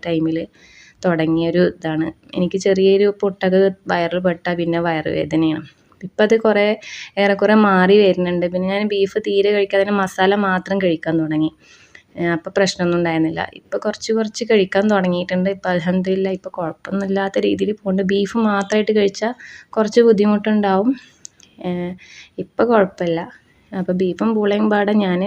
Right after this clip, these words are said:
നന്നായി കഴിക്കുമെന്ന് വിചാരിച്ചിട്ട് പറഞ്ഞതല്ല, ഉണ്ടാക്കണതല്ല. എന്നാലും ടേസ്റ്റ് കുറച്ചൊന്ന് നമ്മുടെ, ആ, എന്താ പറയുക, ആഗ്രഹത്തിന് കുറച്ച് കഴിക്കാമല്ലോ,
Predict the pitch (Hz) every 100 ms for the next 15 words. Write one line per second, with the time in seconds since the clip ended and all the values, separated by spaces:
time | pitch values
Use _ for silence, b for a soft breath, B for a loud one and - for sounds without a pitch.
0 | 220 - 208 208 208 214 233 220 - -
1 | 220 233 226 214 220 220 247 208 196 196
2 | 220 196 190 202 - 190 185 180 185 185
3 | 190 175 196 - B B B B - 156
4 | - 170 202 180 - - 208 196 - 202
5 | 196 - 214 208 220 208 B - 202 196
6 | 196 196 196 185 185 180 185 185 185 180
7 | 175 185 180 190 208 208 190 202 196 170
8 | - 180 170